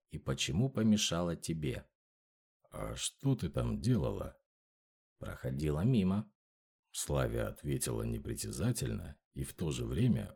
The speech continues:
очень недружелюбно. Ощущала себя будто на допросе. А мне вдруг стало стыдно.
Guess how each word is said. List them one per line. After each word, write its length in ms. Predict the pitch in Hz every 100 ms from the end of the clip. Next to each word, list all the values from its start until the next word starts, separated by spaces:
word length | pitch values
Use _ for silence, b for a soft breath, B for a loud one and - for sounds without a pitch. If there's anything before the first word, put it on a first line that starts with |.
| -
очень 380 | 131 127 123 120
недружелюбно. 1000 | 110 110 113 113 104 80 64 57 65 - _ _ _
Ощущала 760 | - - - 110 - 131 147 135
себя 380 | - 123 113 95
будто 400 | 98 139 139 117
на 160 | 110
допросе. 680 | 92 90 - 67 62 - 90 - _ _ _ _
А 160 | - 110
мне 280 | 123 180 143
вдруг 300 | 127 131 -
стало 420 | - 127 127 127
стыдно. 640 | - - 120 104 92 92